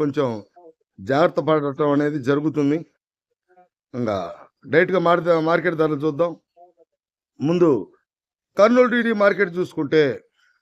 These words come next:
ఈరోజు మార్కెట్లో అటు పదివేలు కాడి నుంచి మొదలై మీడియం రకాలు, హైయెస్ట్ మార్కెట్లు డీలక్స్ పదమూడు వేలు అండి. డీలక్స్ క్వాలిటీ పదమూడు వేల వరకు అయితే జరుగుతున్నాయి.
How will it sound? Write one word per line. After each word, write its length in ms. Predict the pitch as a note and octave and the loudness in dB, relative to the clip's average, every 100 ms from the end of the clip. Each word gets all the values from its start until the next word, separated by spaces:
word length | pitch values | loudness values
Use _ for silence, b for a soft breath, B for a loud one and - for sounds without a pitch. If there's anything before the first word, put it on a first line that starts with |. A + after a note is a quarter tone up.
| _ _ _ _ _ _ _ _ - | _ _ _ _ _ _ _ _ -4
ఈరోజు 300 | D3 F3+ F#3 E3 | 0 2 2 2
మార్కెట్లో 480 | F3 D3+ D#3 C#3 C#3 G2+ _ _ _ - _ _ _ _ _ - | 0 0 -4 0 -2 -4 _ _ _ -20 _ _ _ _ _ -4
అటు 280 | D#3 E3 C#3+ G#2 - _ _ _ _ D#3+ | -2 0 -2 -4 -12 _ _ _ _ 0
పదివేలు 500 | G3 A3 A3 A#3+ B3 | 0 2 4 4 4
కాడి 180 | A3 G#3+ | 0 0
నుంచి 180 | A3 - E3 | -2 -4 -4
మొదలై 280 | D#3 E3 G#3+ F#3 | -2 0 -2 -2
మీడియం 300 | D#3+ G#3+ A#3 E3 C#3 | -2 2 2 2 -2
రకాలు, 360 | - A#2 C3+ G#3 _ _ _ _ - | -2 -4 -4 -8 _ _ _ _ -4
హైయెస్ట్ 480 | F3+ A#3 A#3 - - G#3 | 0 4 2 2 -8 -2
మార్కెట్లు 460 | G3 F#3+ F#3 F#3+ A3+ F3 | 0 0 -2 -2 -2 2
డీలక్స్ 380 | F#3+ G3+ F3 A#3 A3+ | 2 2 -2 -6 -2
పదమూడు 340 | E3+ D#3+ D#3+ D#3 | 0 2 0 2
వేలు 160 | D#3+ D#3+ | 4 4
అండి. 180 | C3 A2+ A#2+ _ _ _ _ _ _ _ _ _ _ _ _ _ _ _ _ _ _ B2 | 2 -4 -8 _ _ _ _ _ _ _ _ _ _ _ _ _ _ _ _ _ _ 0
డీలక్స్ 400 | F3 G#3 - - | 2 2 -2 0
క్వాలిటీ 300 | F3+ E3 G3 B3 - - | 2 2 0 -8 -6 -2
పదమూడు 320 | D#3+ E3 D#3+ | 0 2 2
వేల 160 | E3+ E3+ | 2 2
వరకు 160 | E3+ E3+ | 0 -2
అయితే 140 | F#3+ A3+ C#3 | -6 -4 -4
జరుగుతున్నాయి. 420 | C3+ A#2+ G2+ | -4 -6 -14